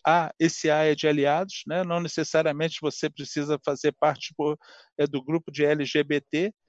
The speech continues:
né? Mas você é, é uma pessoa que entende, respeita, né, a individualidade daqueles, daqueles profissionais e você se torna um, um, um aliado daquele grupo e participa das reuniões.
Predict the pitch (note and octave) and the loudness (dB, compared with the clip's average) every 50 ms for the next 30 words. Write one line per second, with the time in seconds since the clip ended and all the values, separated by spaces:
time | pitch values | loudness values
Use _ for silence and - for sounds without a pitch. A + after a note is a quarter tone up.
0 | _ _ _ _ - G3+ A3 A3+ A3 G3 E3 - D#3+ D#3+ F3 D#3 - - - E3+ | _ _ _ _ -4 -2 0 2 2 2 2 0 0 0 0 0 -2 -2 -2 0
1 | F3 F3 F3 F3 E3+ E3+ E3 - - D#3 D3+ D#3 D#3 D3+ D3+ - - D3+ D#3+ D#3+ | 2 2 2 2 0 0 -2 -2 0 2 4 4 4 2 0 0 0 0 0 2
2 | - E3 D#3 C#3 - - - D#3 D3+ D3 D3 C#3 _ - E3+ E3+ D#3 D3 D#3 - | 2 0 -2 -2 -4 -6 -6 -4 -2 -2 -2 -4 _ -8 -4 -2 -2 -2 -4 -4
3 | - E3+ D#3 C#3 - - F#3 G#3+ A#3+ - - C#3+ E3+ D#3+ - - - - - F3 | -6 -8 -8 -2 0 2 2 2 2 -2 -4 -4 -4 -4 -2 -4 -4 -2 2 2
4 | G3 A3+ A3 - - A#3+ A#3+ - _ _ _ _ _ _ _ _ _ _ _ - | 2 2 0 -2 -6 -6 -6 -8 _ _ _ _ _ _ _ _ _ _ _ -4
5 | C#3 D3+ F3 F#3 F#3 - - D3 D#3 D#3 D3 D#3 D3 E3 D#3 D3 D#3+ D#3+ D#3 C#3+ | 0 2 2 2 2 0 -2 -2 -4 -4 -4 -2 -2 -2 0 0 -2 -2 -2 0
6 | B2+ C#3+ D3+ D3+ D3 C#3 C#3+ C#3+ C3 - - D3+ D3 C3+ - - - - D3 C3+ | 2 2 2 2 2 -2 -4 -4 -2 -2 -4 -4 -4 -4 -6 -10 -8 -4 -4 -4
7 | B2+ - D#3+ D3 C#3 - - - D3 C#3+ - - - - D#3 C3 C3+ C#3 D#3 F3 | -2 -2 -4 -6 -6 -8 -6 -6 -6 -6 -6 -6 -4 -2 -2 -2 0 0 2 2
8 | G3 G3 - - F3+ D#3+ D#3+ - - - E3 - - E3 - - D#3 D3+ D3+ D#3+ | 0 0 -2 -4 -4 -4 -4 -4 -2 -4 -4 -4 -6 -10 -6 -2 -2 0 0 -2
9 | D3 C3+ - - - C#3+ C#3+ C#3+ C3+ C3 C3 - D3 D3 C#3+ B2+ B2+ - - C#3+ | -4 -6 -6 -6 -6 -4 -4 -4 -4 -4 -6 -6 -4 -4 -4 -4 -4 -6 -2 0
10 | D3 D3+ D3 D3 C#3 C3+ C3 C#3+ D3+ D3+ C#3 C#3 C3 - - D3 C3 A#2+ C3+ D3+ | 2 2 2 2 0 -2 -2 -2 -6 -6 -6 -6 -4 -4 -2 -4 -4 -2 -2 -2
11 | E3+ - E3+ - - C#3 - - - - - F3+ F3 - E3 D3 D3 C#3+ C#3 - | -2 -2 -4 -4 -2 -2 -2 -4 -10 -8 -6 -4 -2 -2 -2 0 0 -2 0 -2
12 | D#3+ D#3 D#3 C#3+ B2+ B2+ D3+ F#3 G#3+ - - - | -2 -2 -2 -4 -4 -4 -4 -4 -6 -6 -10 -12